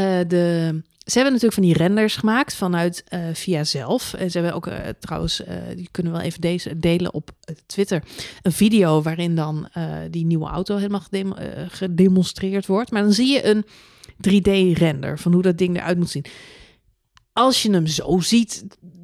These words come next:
werd ik er niet heel enthousiast over. Maar wat wel grappig is, een aantal teams, eh, alle teams wis-, waren natuurlijk op de hoogte van dat dit, eh, gepresenteerd zou worden, zijn hier ook allemaal in betrokken geweest.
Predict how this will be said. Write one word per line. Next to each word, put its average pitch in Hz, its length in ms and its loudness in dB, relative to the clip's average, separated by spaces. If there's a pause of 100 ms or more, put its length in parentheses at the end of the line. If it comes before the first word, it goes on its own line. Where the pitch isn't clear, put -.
(640)
werd 226 280 2
ik - 100 -8
er 247 60 2
niet 240 160 4
heel 220 180 6
enthousiast 214 680 0
over. 185 460 2
Maar 240 160 0
wat 226 160 0
wel 220 160 2
grappig 302 300 0
is, 196 140 0
een - 60 -8
aantal 294 300 0
teams, - 600 -2 (680)
eh, 185 340 2
alle 208 240 0
teams 160 240 0
wis-, 170 180 0
waren 165 220 -2
natuurlijk 156 300 -4
op 151 80 -8
de 160 60 -8
hoogte 147 300 -8
van 156 160 -12
dat 156 140 -10
dit, 165 200 -12
eh, 175 140 -8
gepresenteerd 175 460 -4
zou 165 140 -4
worden, 160 180 -4
zijn 160 140 -8
hier 165 180 -4
ook 165 80 -6
allemaal 160 180 -6
in 160 60 -4
betrokken 202 360 -4
geweest. 180 340 -6